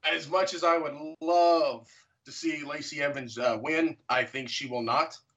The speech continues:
I think Becky holds on to the Raw Championship. And going back to my Andrade pick, I think, and, and I'm not thinking, um, rational here, I'm thinking fantasy booking. I think you have Charlotte and Andrade walk out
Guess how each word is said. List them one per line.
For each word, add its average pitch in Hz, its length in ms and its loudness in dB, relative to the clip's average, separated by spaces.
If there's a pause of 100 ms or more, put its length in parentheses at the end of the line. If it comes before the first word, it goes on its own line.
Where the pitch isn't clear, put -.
(320)
I 127 60 -4
think 127 240 -8
Becky 139 280 0
holds 139 240 0
on 143 160 -4
to 127 80 -12
the 110 100 -8
Raw 123 380 4 (500)
Championship. 180 680 0 (440)
And 156 360 0
going 156 280 -2
back 151 280 2
to 170 120 -4
my 147 180 0
Andrade 143 720 0
pick, 123 260 -10 (680)
I 175 260 0
think, 226 760 -4
and, 160 120 -6
and 156 220 -8 (100)
I'm 165 180 -2
not 190 240 2
thinking, 160 500 -4
um, 127 400 -2 (680)
rational 156 440 0
here, 127 120 -6
I'm 123 100 -6
thinking 135 240 -10
fantasy 139 380 -6
booking. 107 420 -10 (500)
I 180 140 2
think 180 400 -2
you 175 160 -4
have 147 320 2
Charlotte 185 560 2
and 160 140 -2
Andrade 156 640 0
walk 131 260 -4
out 120 300 -6